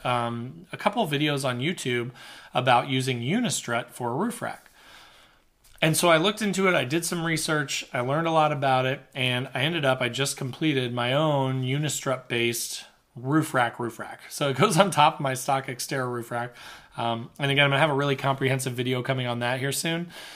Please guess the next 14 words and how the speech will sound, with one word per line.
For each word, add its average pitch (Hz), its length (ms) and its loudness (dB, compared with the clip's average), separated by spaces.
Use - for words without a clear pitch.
Um, 117 540 0
but 160 240 0
it 196 160 -2
is, 185 340 -2
it's 185 180 2
so 214 280 6
cool. 170 300 4
Like, 131 160 2
I 156 80 8
mounted 175 360 4
it 170 60 0
up 170 140 0
tonight. 151 380 0
It, 147 280 -4